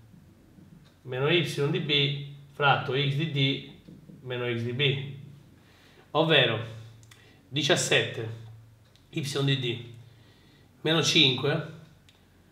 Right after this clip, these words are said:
che è un dodici, fratto X di D dieci meno uno, nove, ehm, quattro terzi,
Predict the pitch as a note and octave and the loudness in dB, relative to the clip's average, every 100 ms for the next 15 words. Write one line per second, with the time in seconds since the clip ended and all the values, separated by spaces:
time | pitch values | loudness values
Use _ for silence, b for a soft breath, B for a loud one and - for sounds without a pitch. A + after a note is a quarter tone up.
0 | _ - C3+ C3+ B2+ B2 G#2+ G#2+ - C#3 | _ -4 0 2 0 -2 -2 -4 -4 -4
1 | C#3+ - - - - - - _ _ _ | -4 -8 -12 -18 -20 -20 -20 _ _ _
2 | _ _ _ - - _ _ b b b | _ _ _ -20 -20 _ _ b b b
3 | - E3 C3+ - B2 - G3+ D#3 D#3+ D3 | 2 6 6 2 -6 -4 -4 0 0 2
4 | D3 A#2+ - - - B2+ D3+ E3+ - E3 | 2 2 -4 -12 -16 -2 4 4 4 0
5 | E3+ - - - C#3+ D3+ C#3 B2+ A2+ A2+ | 0 -4 -16 -6 0 4 4 4 2 -2
6 | A2+ - - - - b b b b b | -4 -10 -14 -20 -20 b b b b b
7 | b b b _ D3 C3+ C3+ C3 C3 B2+ | b b b _ 2 4 4 2 2 2
8 | B2 A#2+ A#2 A2+ - - - - - - | 0 -2 -2 -2 -4 -8 -12 -14 -16 0
9 | - F3+ - C#3 A2+ G#2 - B2+ | 8 8 8 0 0 -2 -6 -12